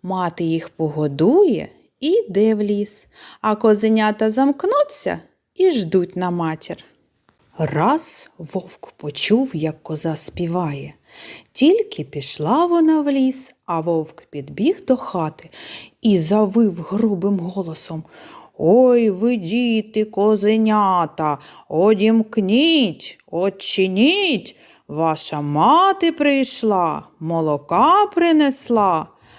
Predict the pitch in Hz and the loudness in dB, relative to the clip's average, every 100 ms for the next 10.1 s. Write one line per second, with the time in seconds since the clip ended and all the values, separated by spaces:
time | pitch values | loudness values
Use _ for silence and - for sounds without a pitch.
0 | - - - _ 381 440 - 262 214 233 | -20 -20 -20 _ -8 -8 0 2 4 4
1 | 233 269 415 339 220 214 196 - 208 196 | 4 2 0 2 2 2 0 -2 -2 0
2 | 190 196 190 190 - - - - _ - | 0 0 0 -2 -6 -20 -20 -20 _ -10
3 | - 403 381 311 269 285 311 359 359 - | 0 4 6 4 2 2 2 0 -4 -4
4 | 370 330 294 277 254 262 - 302 285 294 | 0 2 2 0 0 -2 -2 2 4 4
5 | 294 294 320 403 349 311 294 277 220 247 | 4 4 2 0 0 2 2 2 4 4
6 | 240 220 208 - - - - 214 202 202 | 4 4 0 -4 -16 -18 -6 -4 -2 -4
7 | 226 202 202 214 381 508 302 262 - 233 | -4 -2 0 2 2 0 -2 -2 0 0
8 | 196 196 180 165 165 - 359 480 427 349 | 2 2 2 0 -4 0 0 2 2 4
9 | 339 320 320 311 294 311 302 285 277 277 | 4 4 4 4 4 4 2 0 0 -2
10 | 269 | -2